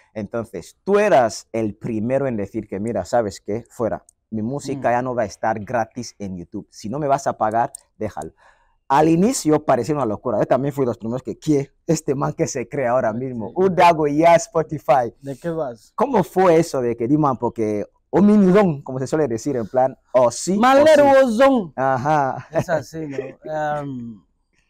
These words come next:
Speaker 2: bueno, realmente las cosas como son. Después de todo, eso es, esto no es una obra de caridad.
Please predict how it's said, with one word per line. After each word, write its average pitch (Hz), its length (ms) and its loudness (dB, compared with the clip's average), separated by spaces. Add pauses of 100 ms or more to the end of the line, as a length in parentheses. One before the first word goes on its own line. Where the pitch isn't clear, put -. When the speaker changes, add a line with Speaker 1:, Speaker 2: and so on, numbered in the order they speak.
(960)
Speaker 2:
bueno, 196 300 -4
realmente 190 920 -4 (260)
las 143 240 -12
cosas 170 300 -8
como 135 240 -10
son. 127 320 -14
Después 131 400 -10
de 143 100 -6
todo, 147 680 -4
eso 147 300 -10
es, 135 320 -14
esto 165 260 -6
no 165 140 -4
es - 140 -10
una 135 240 -8
obra 135 260 -8
de 123 120 -10
caridad. 113 460 -14